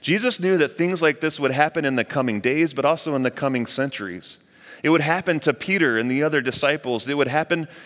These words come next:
in the early church. It's still happening today, where in parts of the world,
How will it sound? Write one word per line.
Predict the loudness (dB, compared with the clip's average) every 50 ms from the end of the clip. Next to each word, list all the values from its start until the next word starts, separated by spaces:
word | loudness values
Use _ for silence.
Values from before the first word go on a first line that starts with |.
| -10 -6
in | -2 0 0
the | 0 0
early | 2 2 2 2 2
church. | 0 0 0 0 -2 -2 -4
It's | -6 -6 -6
still | -6 -8 -8 -2 0 2 4 4 4
happening | 2 2 0 -2 -2 -2 -2 -2 -2 -2 -2
today, | -2 -2 0 0 2 2 2 2 2
where | 2 2 2 2
in | 0 -2
parts | -4 -2 -2 -2 -2 -2 -4 -8
of | -8 -6
the | -4 -4
world, | -4 -2 -2 -2 0 -2 -2 -4